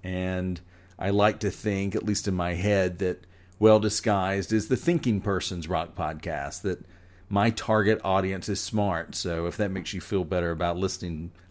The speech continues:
I thoroughly encourage that. All that said, I know that there are things that we could perhaps quibble about in my little description there about the podcast, and without getting into some of the more outlandish claims I make about it,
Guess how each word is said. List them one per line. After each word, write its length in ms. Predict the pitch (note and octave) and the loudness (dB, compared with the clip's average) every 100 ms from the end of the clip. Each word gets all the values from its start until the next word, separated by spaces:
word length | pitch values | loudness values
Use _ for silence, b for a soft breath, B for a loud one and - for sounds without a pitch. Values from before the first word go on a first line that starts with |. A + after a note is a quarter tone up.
| - | -6
I 180 | F2 E2+ - - - - - - | -6 -6 -14 -20 -20 -20 -20 -8
thoroughly 420 | G2 F2 E2+ F2 | -2 0 0 -2
encourage 540 | E2+ - G#2 F#2 D#2+ | -4 -2 0 0 -4
that. 300 | - C#2+ - - - - | -8 -10 -10 -20 -4 10
All 160 | B2 | 10
that 180 | B2 G#2 | 10 6
said, 380 | - C3 A#2 G#2+ | 6 8 8 8
I 140 | G#2+ | 4
know 260 | A2+ C3 C3 | 4 6 6
that 180 | A#2 A2 | 4 2
there 260 | A#2 A2+ | 4 6
are 280 | A2 G#2 G2+ b b b - | 6 6 2 b b b -20
things 340 | - F3+ F3 B2 | 2 4 6 8
that 120 | D3 | 8
we 180 | D3 C#3+ | 10 8
could 220 | D3+ A#2+ | 6 6
perhaps 560 | E3+ D#3 D3+ D3+ - - | 6 6 6 2 -2 -6
quibble 500 | - G3 F3+ D#3+ C#3+ | 6 8 8 8 8
about 400 | B2 B2+ B2 B2 | 8 8 8 6
in 80 | |
my 220 | C3 C3 C3+ | 2 2 4
little 260 | C#3+ C3 | 4 4
description 720 | B2+ A#2+ - C#3 - - B2+ | 0 0 2 2 2 2 2
there 240 | A#2+ A#2 A#2 | 4 4 4
about 320 | A2+ A2+ A2+ | 4 2 0
the 80 | A2 | -4
podcast, 840 | C#3+ D3+ C#3 A2+ G2+ F#2+ G2+ - | 2 2 2 0 0 0 -2 -4
and 200 | F#2+ F#2 b b b | -4 -6 b b b
without 360 | B2 B2+ C3 A#2+ | 6 8 8 8
getting 300 | B2 A#2 A2+ | 6 8 6
into 320 | A2+ A2 A2 | 4 4 2
some 220 | - A#2 | 4 2
of 80 | G#2+ | 2
the 40 | |
more 200 | G2+ G#2 | 2 4
outlandish 640 | G2+ G#2 A2 A#2 A#2+ A2 - | 4 4 2 4 4 2 -2
claims 480 | - G#2 G2 G2 G2 | -2 0 0 0 0
I 80 | F#2+ | 0
make 260 | F#2+ F#2 | -2 -2
about 360 | F#2+ F#2 F#2 G2 | -2 0 0 0
it, 180 | - | -4